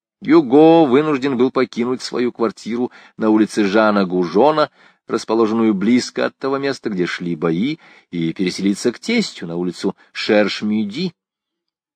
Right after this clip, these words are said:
Во время поспешного переезда была потеряна тетрадь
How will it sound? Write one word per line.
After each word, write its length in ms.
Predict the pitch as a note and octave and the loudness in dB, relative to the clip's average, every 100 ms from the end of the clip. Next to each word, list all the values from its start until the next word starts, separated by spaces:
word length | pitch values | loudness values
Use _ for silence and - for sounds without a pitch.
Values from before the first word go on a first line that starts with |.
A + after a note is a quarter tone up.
| _ _ | _ _
Во 280 | - G#2 A#2+ | -4 2 2
время 420 | A#2 C#3 C3+ B2 | 4 4 4 2
поспешного 800 | G2+ A2+ - - G3+ - E3+ E3+ | 2 2 2 2 0 0 -4 -4
переезда 640 | D#3+ C#3+ C3 A2+ F#2 D#2 F2 _ _ _ _ | -4 -4 0 2 2 -4 -14 _ _ _ _
была 240 | G2 F#2+ F2+ | 0 2 2
потеряна 500 | F2 D#3 E3+ E3 D#3 | 0 2 2 2 -2
тетрадь 580 | D3+ - B2+ C3+ - | -4 0 2 2 -2